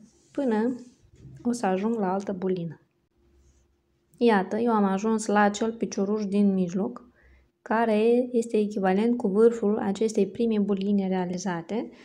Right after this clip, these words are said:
și de data asta, deci, vom face acest, uh, element chiar în ochi. Atunci, dacă vă amintiți, am lucrat în spațiu.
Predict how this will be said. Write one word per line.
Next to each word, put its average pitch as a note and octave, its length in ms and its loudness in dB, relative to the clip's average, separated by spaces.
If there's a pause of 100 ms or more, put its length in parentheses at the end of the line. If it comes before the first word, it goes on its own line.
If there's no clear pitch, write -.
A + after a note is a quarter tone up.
(260)
și - 220 -6
de C#4 140 4
data A#3 280 4
asta, A#3 460 2
deci, G#3 240 -2
vom G#3 240 2
face G3+ 880 -2
acest, G#3 600 -4
uh, F#3 340 0
element G#3 680 0
chiar A#3+ 280 0
în G#3+ 300 0
ochi. F3+ 300 -4 (1600)
Atunci, A3 360 -2
dacă G3 260 0
vă F#3 80 0
amintiți, F#3 540 -4
am G3 140 0
lucrat G3+ 360 -2
în G3+ 140 0
spațiu. - 500 -8